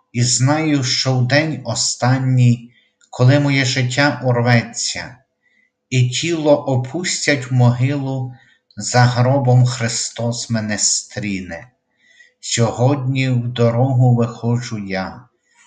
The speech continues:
осяяний Божою любов'ю, під крилами херовимів і ангелів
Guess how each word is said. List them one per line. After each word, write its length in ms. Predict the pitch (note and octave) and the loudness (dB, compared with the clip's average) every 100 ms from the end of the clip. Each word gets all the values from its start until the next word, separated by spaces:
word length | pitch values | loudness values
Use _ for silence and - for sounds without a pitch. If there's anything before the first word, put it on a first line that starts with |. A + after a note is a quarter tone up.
| _ _ | _ _
осяяний 1200 | - G2+ - - C3 D3+ C#3 B2+ B2 A#2 G2+ - - | -10 -4 -2 0 0 0 2 4 4 4 2 -8 -14
Божою 720 | A2 A2 C3+ C3+ B2+ B2+ B2 | -8 -2 -2 -2 0 0 2
любов'ю, 880 | A#2+ A2 G2 G#2 F#2+ F2+ E2 E2 B2+ - _ _ _ _ _ _ _ _ | 2 0 -4 -4 -4 -6 -10 -16 -18 -20 _ _ _ _ _ _ _ _
під 200 | G2 - | -10 -8
крилами 1200 | - A#2 C3+ C3+ C3+ A#2+ A#2+ B2 B2 B2+ B2 - | -4 2 2 2 0 0 2 6 8 8 4 0
херовимів 1000 | - - B2 A#2 G#2 A#2 B2 A2+ F#2 F#2+ - _ _ _ _ _ | -10 -2 0 0 0 0 2 2 0 -6 -16 _ _ _ _ _
і 180 | - B2 | -2 0
ангелів 960 | B2 C3+ D3+ C#3+ A#2+ C3+ C3 C3 B2 B2 | 2 0 0 2 2 2 2 0 -2 -4